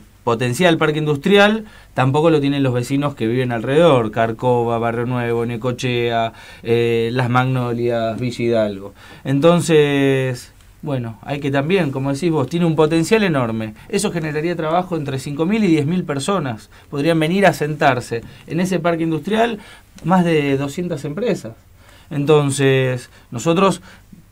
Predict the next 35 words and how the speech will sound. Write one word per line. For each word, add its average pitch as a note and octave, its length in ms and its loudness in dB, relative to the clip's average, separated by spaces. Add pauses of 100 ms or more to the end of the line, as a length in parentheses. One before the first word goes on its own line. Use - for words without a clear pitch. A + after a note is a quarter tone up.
(140)
ponemos D3 460 4
como C3 240 -2
uno F3 180 2
de D3 60 -4
nuestros C#3+ 320 -6
ejes E3 180 -6
principales D#3+ 760 0
el B2+ 180 -2
eje E3 580 -2
de B2 220 -4
lo A#2+ 100 -4
que C3 80 -4
es B2+ 100 -6
trabajo, D#3 540 4
de B2+ 80 -2
lo B2+ 140 -6
que C#3+ 60 -6
es C#3+ 60 -6
producción. E3+ 720 0 (360)
También C#3+ 240 0
nosotros D3 280 0
hablamos D#3 380 2
de B2 120 -2
que A#2+ 120 -6
San B2+ 160 -4
Martín C3 340 0
merece F3 300 -2
tener D#3 380 -4
su C#3 240 -6
propio, D3 680 0 (380)
eh, B2+ 380 -2
centro E3+ 320 2
de C#3 80 0
formación C#3 640 -2
laboral. C#3 540 0